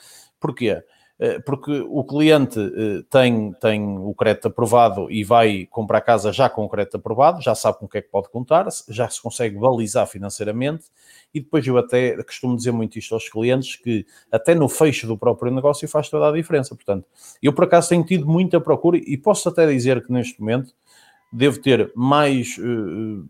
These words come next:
mais de meia dúzia de clientes nessa situação atualmente, isto é, têm crédito aprovado, sabem que até aquele montante, até aquela prestação,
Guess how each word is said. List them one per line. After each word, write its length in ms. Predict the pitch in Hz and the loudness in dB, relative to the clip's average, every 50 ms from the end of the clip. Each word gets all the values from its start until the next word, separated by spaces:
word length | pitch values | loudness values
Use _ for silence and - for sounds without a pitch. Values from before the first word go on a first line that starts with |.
| - _ _ _ | -20 _ _ _
mais 300 | - 104 127 147 165 160 | -6 -2 0 2 2 2
de 120 | 135 131 151 | 0 0 0
meia 180 | 147 143 139 | 2 2 2
dúzia 280 | 135 147 151 127 139 135 | 2 2 2 2 0 -2
de 60 | 117 | -2
clientes 400 | - 131 123 123 139 143 139 - | -2 -2 0 2 2 0 0 -2
nessa 260 | 139 151 156 - 165 | -2 -2 0 0 -2
situação 560 | 147 - 156 - 160 151 - - 113 98 - - | -4 -4 -4 -4 -4 -2 0 0 -2 -2 -2 -6
atualmente, 440 | 104 - 127 131 123 107 92 - | -2 2 2 2 2 0 -2 -4
isto 180 | 123 - - 113 | -6 -4 0 0
é, 100 | 98 87 - _ _ _ _ _ | 0 0 -2 _ _ _ _ _
têm 180 | - 175 185 165 | 2 4 4 4
crédito 400 | - 151 143 135 131 135 131 135 | 4 6 6 6 4 2 0 0
aprovado, 500 | 120 - 120 113 104 110 120 147 185 - _ _ _ _ _ _ _ _ _ _ _ _ | -2 0 0 2 4 4 4 4 2 -4 _ _ _ _ _ _ _ _ _ _ _ _
sabem 420 | - - - - 147 143 127 131 | -10 -6 2 4 4 4 4 2
que 80 | 123 - | 0 0
até 160 | 120 - 127 | 0 2 2
aquele 240 | 120 120 - 123 117 | 2 2 2 -2 -2
montante, 420 | 120 117 113 113 - 127 117 123 117 | 0 -2 -4 0 0 -2 -2 -2 -6
até 160 | 107 - 117 | -6 -6 -8
aquela 280 | 107 - 110 110 110 107 | -8 -6 -6 -6 -6 -6
prestação, 580 | - - - - 95 - - 113 104 98 92 | -10 -16 -20 -20 -16 -8 -6 -6 -6 -6 -12